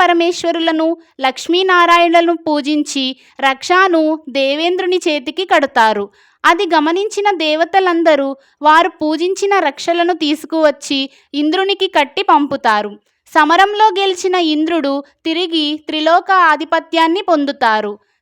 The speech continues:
సచీదేవి ప్రారంభించిన ఆ రక్షాబంధనం నేడు రాఖీ పండుగగా ఆచారమైంది అని పురాణాలు చెబుతున్నాయి. ద్రౌపది శ్రీకృష్ణుల సోదర ప్రేమ కథ ప్రారంభం.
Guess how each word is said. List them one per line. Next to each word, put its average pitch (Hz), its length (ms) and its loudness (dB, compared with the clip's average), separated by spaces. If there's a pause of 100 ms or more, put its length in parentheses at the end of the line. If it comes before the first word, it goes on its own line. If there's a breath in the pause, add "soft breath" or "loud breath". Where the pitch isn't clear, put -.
(120)
సచీదేవి 392 760 -2
ప్రారంభించిన 330 800 2 (520 soft breath)
ఆ 320 40 8 (100)
రక్షాబంధనం 349 840 2 (360)
నేడు 311 340 0 (180)
రాఖీ 269 400 0
పండుగగా 330 580 2 (340)
ఆచారమైంది 330 920 0
అని 254 160 -4 (220)
పురాణాలు 302 600 0
చెబుతున్నాయి. 233 720 -4 (520)
ద్రౌపది 320 560 2 (140)
శ్రీకృష్ణుల 330 680 -2 (380)
సోదర 302 380 2 (120)
ప్రేమ 302 340 0
కథ 285 100 0 (140)
ప్రారంభం. 240 600 0